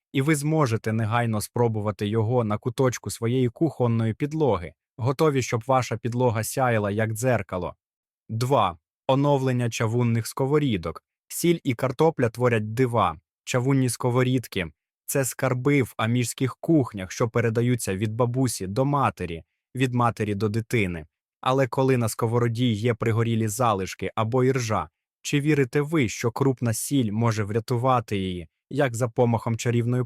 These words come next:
палички? Вони посипають дрібку крупної солі на сковороду, використовують губку для інтенсивного чищення, щоб видалити весь бруд, не пошкоджуючи природний шар. Те, що робить аміжську їжу особливо смачною.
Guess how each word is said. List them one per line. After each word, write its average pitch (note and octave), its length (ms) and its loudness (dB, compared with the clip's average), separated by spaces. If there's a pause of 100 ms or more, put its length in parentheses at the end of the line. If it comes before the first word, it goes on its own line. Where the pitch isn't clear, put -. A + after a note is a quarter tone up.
палички? G#2 600 0 (200)
Вони C#3 300 0
посипають A#2+ 760 0
дрібку B2+ 440 0
крупної A#2 480 0
солі A#2+ 360 2
на G#2+ 140 0
сковороду, A#2+ 720 -2 (200)
використовують B2+ 840 0
губку B2 440 -2
для A2+ 140 0
інтенсивного A#2 760 0
чищення, F#2+ 720 -4 (180)
щоб D3 200 0
видалити A#2 560 0
весь A#2 280 0
бруд, B2+ 380 0
не E3 140 0
пошкоджуючи G#2+ 840 -2
природний A#2 480 0
шар. G2 420 -2 (360)
Те, F3+ 160 2
що - 180 -4
робить B2+ 400 2
аміжську C#3+ 540 0
їжу A#2 500 0
особливо C3+ 600 2
смачною. A2+ 680 -2